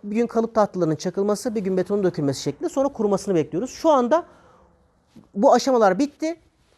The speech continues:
Yakın tarihte de, çok yakın zamanda da kafes sistemini kurmaya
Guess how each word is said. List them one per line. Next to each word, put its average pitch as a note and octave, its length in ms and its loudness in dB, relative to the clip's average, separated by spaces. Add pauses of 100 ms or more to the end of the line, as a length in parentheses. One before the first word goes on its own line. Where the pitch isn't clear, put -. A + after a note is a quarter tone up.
(280)
Yakın C#4+ 320 0
tarihte D#3 480 2
de, A#3 200 -2
çok B3 180 -2
yakın F#3+ 180 -2
zamanda F#3 320 0
da C#4 60 0
kafes A#3+ 380 -6
sistemini G#3 540 -4 (260)
kurmaya A3+ 500 -2